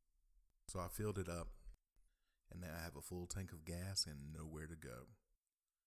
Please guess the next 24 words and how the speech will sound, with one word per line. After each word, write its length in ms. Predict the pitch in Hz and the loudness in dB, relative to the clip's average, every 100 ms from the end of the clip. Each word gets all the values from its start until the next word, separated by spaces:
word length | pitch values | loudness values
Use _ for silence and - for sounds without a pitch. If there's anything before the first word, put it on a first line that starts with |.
| _ - | _ -2
That 160 | 82 82 | 0 2
is 160 | 87 | 2
life 380 | 90 90 87 - | 4 2 0 -2
in 80 | 82 | -4
today's 560 | 76 80 78 80 - - _ _ - | -2 0 0 2 0 0 _ _ -20
quarantine 840 | - - 92 87 85 - 85 85 78 | -12 -2 2 2 2 0 0 2 4
society, 840 | - 78 - 82 82 80 85 85 | 4 6 4 4 0 0 0 0
a 160 | 73 - | -2 -6
social 640 | - - 90 - 87 73 76 | -4 0 0 0 -2 -2 -4
distancing 920 | 85 85 - 87 101 - 80 73 73 76 _ - | -2 2 2 0 2 2 2 -2 -6 -12 _ -8
society 840 | - - 87 - 80 73 76 - 76 | 0 4 8 8 6 0 -2 -2 -4
for 260 | - 71 | -4 -4
you. 200 | 78 78 - - _ _ _ _ _ _ _ _ _ _ - | -6 -8 -12 -20 _ _ _ _ _ _ _ _ _ _ -2
Regardless 840 | 85 85 90 87 71 78 - - - _ _ _ - | 0 4 6 6 2 4 6 6 2 _ _ _ -2
of 360 | 87 80 76 | 0 0 0
that, 220 | 82 78 - | -2 -2 -2
how 180 | 98 107 | 0 2
are 100 | 117 | 2
you 140 | 104 95 | 2 2
doing 360 | 92 85 69 - - _ _ _ _ _ _ _ _ - | 4 2 0 -8 -18 _ _ _ _ _ _ _ _ -4
on 120 | 90 | -2
your 120 | 85 82 | 0 4
social 460 | - 90 - 90 80 | 4 4 2 0 0
distancing 880 | 80 - - 76 76 - - 78 | 4 4 4 0 2 4 2 -2